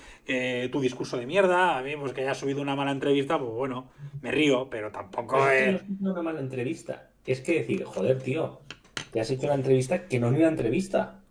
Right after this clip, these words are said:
Speaker 1: Eso
Speaker 2: Porque no es que la edición esté más malo o menos mal. Es que no has dejado responder al otro, que eso no puede considerarse ni entrevista, y encima te das mal.
Speaker 1: Ujú.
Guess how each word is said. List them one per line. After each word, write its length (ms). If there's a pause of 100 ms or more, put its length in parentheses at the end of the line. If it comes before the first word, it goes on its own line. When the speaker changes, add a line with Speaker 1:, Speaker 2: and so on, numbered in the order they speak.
(240)
Speaker 1:
Eso 140
Speaker 2:
Porque 160
no 60
es 80
que 100
la 80
edición 300
esté 200
más 140
malo 340
o 80
menos 280
mal. 320 (640)
Es 140
que 360
no 360
has 100
dejado 320
responder 400
al 80
otro, 400 (1400)
que 140
eso 140
no 120
puede 160
considerarse 360
ni 80
entrevista, 680
y 100
encima 360
te 100
das 180
mal. 220 (520)
Speaker 1:
Ujú. 220